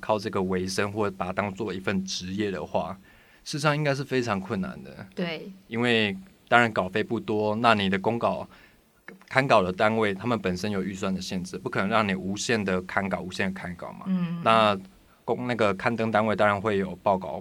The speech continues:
Speaker 1: 报预算的问题。
Speaker 2: 没错，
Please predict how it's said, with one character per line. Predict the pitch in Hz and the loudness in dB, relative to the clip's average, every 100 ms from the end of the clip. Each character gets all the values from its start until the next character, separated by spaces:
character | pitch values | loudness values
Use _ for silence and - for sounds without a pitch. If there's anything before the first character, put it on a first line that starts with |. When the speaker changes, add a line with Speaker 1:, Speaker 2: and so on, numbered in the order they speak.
| - | 2
Speaker 1:
报 | 123 110 | 4 4
预 | 104 | 2
算 | 95 98 | -2 -2
的 | 90 | -2
问 | 98 92 | -4 -6
题。 | - - 95 - - _ _ | -10 -16 -16 -16 -20 _ _
Speaker 2:
没 | 196 180 | -8 -8
错， | 180 202 190 - | -6 -6 -6 -8